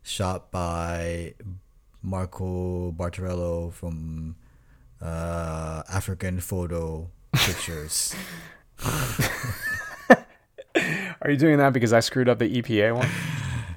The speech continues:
Speaker 1: Yes, because I thought
Speaker 2: Okay.
Speaker 1: it was, like, English Photo Agency.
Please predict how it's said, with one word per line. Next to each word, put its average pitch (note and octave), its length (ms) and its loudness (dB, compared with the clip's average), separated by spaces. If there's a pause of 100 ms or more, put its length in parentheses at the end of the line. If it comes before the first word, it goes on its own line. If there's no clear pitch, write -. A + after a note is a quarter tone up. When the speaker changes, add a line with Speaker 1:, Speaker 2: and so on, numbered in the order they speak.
(100)
Speaker 1:
Yes, F2 320 0
because F#2 280 -2
I F2 140 4
thought F#2+ 240 4
Speaker 2:
Okay. F#2 80 2
Speaker 1:
it E2 40 -2
was, D#2 260 -2
like, D2+ 280 -6
English F2 840 2
Photo F2 460 -2
Agency. - 760 6